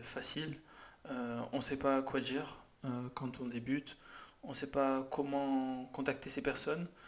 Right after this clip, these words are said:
On sait pas quels sont les mots à dire, quelles sont les choses surtout à ne pas dire. Et du coup, je me suis dit, bah, ce serait intéressant de, hum, d'en faire un épisode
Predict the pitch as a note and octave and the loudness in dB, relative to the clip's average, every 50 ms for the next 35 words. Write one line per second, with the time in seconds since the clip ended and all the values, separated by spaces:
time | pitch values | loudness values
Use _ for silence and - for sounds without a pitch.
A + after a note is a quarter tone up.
0 | - - - - - - - D3+ C3 - C#3+ C#3 - - C#3+ C#3 C#3 C3+ C#3 C#3 | -16 -16 -18 -18 -16 -10 -8 -6 -4 -2 -2 -2 0 2 2 4 4 4 2 2
1 | C3+ C#3 C#3+ C3+ C3+ - D3 C#3+ C#3 C#3+ C#3+ D3 D3+ D#3 - - D3 C#3 C3 C#3 | 0 2 0 0 2 2 0 2 2 2 2 2 2 2 2 2 0 0 0 0
2 | D3 D#3+ E3 D#3 - - - - - - - C#3+ C3+ C3+ - C#3 C3+ C3+ D#3+ D#3 | -2 -2 -2 -4 -6 -8 -16 -16 -6 0 2 2 2 2 2 2 2 4 4 4
3 | C#3+ - - C#3 C#3+ D#3+ D3+ C3+ B2 A#2+ - C#3+ B2+ B2 C#3+ D3 F3 - - - | 4 4 2 4 4 4 4 2 4 6 8 8 8 8 8 4 4 4 2 -4
4 | - - - - - - - - - - D3 D#3+ F#3 A#3 A#3 F#3 - - D#3 D3 | -12 -16 -18 -16 -16 -16 -18 -14 -8 -4 0 4 8 10 10 10 10 8 6 6
5 | G3+ G3 D#3 C#3 C3 - - - D#3 - - F#3+ F#3 - F3+ E3+ E3 - F#3 E3 | 6 8 8 8 8 6 2 -2 -2 0 0 2 4 6 8 8 10 8 8 10
6 | C#3+ C3 C3 B2+ B2+ B2+ B2+ B2+ B2+ B2 A#2 A#2 A#2 - - - - - - C3+ | 10 10 10 10 8 6 4 2 0 0 0 -2 -4 -6 -10 -10 -10 -4 -2 0
7 | C#3 C#3+ - - G#3 E3+ D3+ C#3 C3+ B2+ C3 D3 D#3 D#3 - | 0 0 0 0 2 2 2 2 4 6 8 8 8 6 2